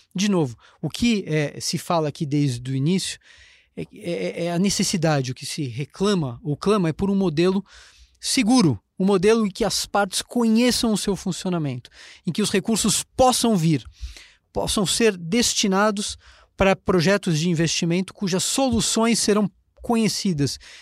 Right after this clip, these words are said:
E, por outro lado, que os clubes, eles não mergulhem numa selva, é, é, é,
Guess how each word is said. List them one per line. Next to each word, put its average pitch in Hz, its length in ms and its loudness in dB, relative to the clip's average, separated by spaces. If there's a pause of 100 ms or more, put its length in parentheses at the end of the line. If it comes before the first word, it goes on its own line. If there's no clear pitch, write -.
(180)
E, 254 80 2
por 262 180 2
outro 247 240 2
lado, 214 240 4
que 240 120 -2
os - 180 0
clubes, 247 640 0 (480)
eles 214 280 2
não 247 160 2
mergulhem 190 920 2
numa 190 320 2
selva, 147 840 0 (560)
é, 175 80 0
é, 151 580 0
é, 139 560 -2